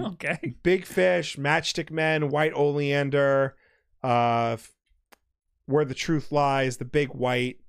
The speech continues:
Speaker 1: Nope.
Speaker 2: Yeah, nothing <laughs> you've seen. Um, and then for Ganondorf, they
Speaker 1: The
Speaker 2: specifically
Speaker 1: Rock.
Speaker 2: said, yeah, The Rock.
Speaker 1: <laughs>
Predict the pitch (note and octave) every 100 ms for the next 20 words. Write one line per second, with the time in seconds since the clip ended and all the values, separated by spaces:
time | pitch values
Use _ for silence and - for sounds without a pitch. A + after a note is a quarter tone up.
0 | - - - - - - _ _ _ -
1 | B2 E3+ _ C3+ B2 A#2 B2 C#3 - -
2 | - - A#2 A2 _ _ _ _ - C#3+
3 | C#3+ C#3 C#3 C3+ C3+ - - D#3 D#3+ E3
4 | D#3+ D3+ B2+ - E3 G3+ A#3 A3 E3 D3
5 | B2+ A2+ A#2 - - - - - _ _
6 | - C#3+ D3+ E3 D3+ A#2+ - E3 C#3 D3+
7 | D3+ G#2+ G#2 G2 F#2+ - E3+